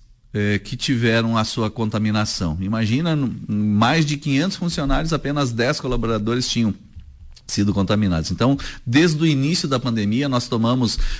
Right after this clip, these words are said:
medidas, eh, cabíveis para que o nosso colaborador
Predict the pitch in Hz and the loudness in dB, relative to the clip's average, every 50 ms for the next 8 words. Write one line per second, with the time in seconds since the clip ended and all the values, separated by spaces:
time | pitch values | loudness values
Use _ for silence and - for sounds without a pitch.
0 | - - 120 117 117 104 104 117 143 147 127 123 104 92 - - - - - - | -4 0 2 4 4 4 4 4 4 4 4 2 2 2 0 -2 -6 -8 -12 -16
1 | - - - - 107 107 107 - - 117 107 104 104 113 135 147 143 143 139 127 | -16 -12 -6 0 2 2 2 2 2 0 0 2 2 2 2 2 2 2 2 2
2 | 117 - - - - - - - - - 117 113 120 - - 143 139 123 - - | 0 0 -4 -4 -4 -4 -4 -4 -4 -2 0 0 0 -2 -2 0 2 2 0 0
3 | - - - - - - - - - - - - 127 123 123 120 139 170 190 190 | -6 -16 -18 -18 -18 -18 -20 -20 -20 -14 -4 0 2 4 4 6 6 4 4 2
4 | 202 170 180 165 160 147 139 135 135 127 110 107 117 127 143 147 143 | 0 -2 -2 0 -2 0 0 0 -2 0 0 0 2 2 2 0 0